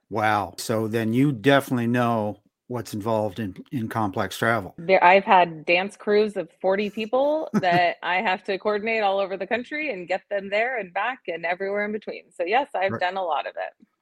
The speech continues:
Speaker 1: Right on. So wonderful. So you were kind enough to send me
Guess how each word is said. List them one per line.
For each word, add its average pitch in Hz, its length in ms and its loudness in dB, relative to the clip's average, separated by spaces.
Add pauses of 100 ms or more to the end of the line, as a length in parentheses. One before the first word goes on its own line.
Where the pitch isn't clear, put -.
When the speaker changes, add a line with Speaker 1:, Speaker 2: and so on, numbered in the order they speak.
(260)
Speaker 1:
Right 107 220 -2
on. 95 160 -4
So 110 240 -6 (300)
wonderful. 123 480 2
So 120 160 0
you 165 180 8
were 233 80 4
kind 175 360 2
enough 143 480 2
to 123 960 2
send 147 380 0
me 127 480 4